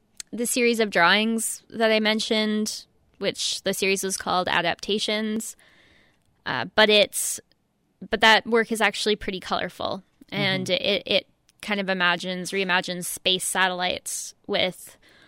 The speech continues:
Speaker 1: uh, various forms of nature sprouting out of them. So there's,
Speaker 2: Mm-hmm.
Speaker 1: like, a beehive, and there's one, um, that has kind of, like, succulents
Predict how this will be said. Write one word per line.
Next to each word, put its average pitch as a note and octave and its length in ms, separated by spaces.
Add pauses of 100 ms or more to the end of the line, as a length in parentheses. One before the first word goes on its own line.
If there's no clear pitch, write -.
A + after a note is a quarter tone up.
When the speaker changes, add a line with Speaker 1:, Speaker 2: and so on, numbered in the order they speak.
(300)
Speaker 1:
uh, G3 180
various F#3 480
forms F3 320
of F3+ 140
nature F3 680 (100)
sprouting D#3+ 500
out D#3 100
of D3+ 80
them. - 240
So - 160
there's, D#3+ 280
Speaker 2:
Mm-hmm. C#3 80
Speaker 1:
like, - 120
a G3 60
beehive, F#3+ 840
and - 400 (320)
there's - 400 (220)
one, F3+ 600 (360)
um, G3 440 (140)
that F3+ 140
has - 180
kind F3+ 180
of, - 80
like, - 200
succulents F#3+ 640